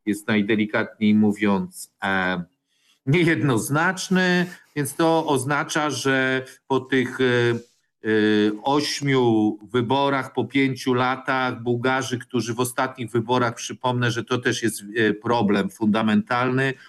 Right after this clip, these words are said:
ludzie są naprawdę rozczarowani, sfrustrowani i stracili wiarę w większości w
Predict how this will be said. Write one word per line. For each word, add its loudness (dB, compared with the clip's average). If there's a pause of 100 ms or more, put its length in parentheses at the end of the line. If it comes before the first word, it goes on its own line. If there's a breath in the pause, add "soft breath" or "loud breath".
(160 loud breath)
ludzie 0
są -2
naprawdę 0
rozczarowani, 0
sfrustrowani -2
i -20
stracili -6 (420)
wiarę 0
w -12
większości 0
w 2